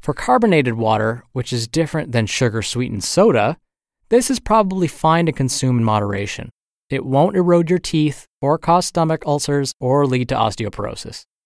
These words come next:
So here's the bottom line. In the U S, tap water is still considered the cheapest, cleanest, and therefore safest to consume.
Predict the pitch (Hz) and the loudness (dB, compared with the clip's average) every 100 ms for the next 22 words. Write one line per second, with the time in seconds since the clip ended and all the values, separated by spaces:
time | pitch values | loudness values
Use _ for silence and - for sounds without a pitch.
0 | _ _ _ _ _ _ - 196 214 247 | _ _ _ _ _ _ -2 2 4 4
1 | 190 139 123 104 95 101 - _ _ _ | 2 2 2 0 -4 -10 -18 _ _ _
2 | _ _ - 143 185 226 165 117 - - | _ _ -2 0 2 2 2 2 -2 -12
3 | _ _ _ - 151 202 - 165 175 180 | _ _ _ -6 0 0 0 -2 0 0
4 | 139 - 160 175 190 - - 139 135 - | -4 -4 -2 -2 -4 -2 0 0 0 -4
5 | - - 175 139 - - _ _ - - | -6 -4 -2 -2 -4 -10 _ _ -12 -2
6 | 147 143 143 - - _ _ _ - 143 | 0 2 0 -6 -16 _ _ _ -2 0
7 | 180 160 156 156 147 - 143 - 117 117 | 2 2 2 2 0 0 0 0 -4 -6
8 | - 98 - 101 | -6 -6 -4 -6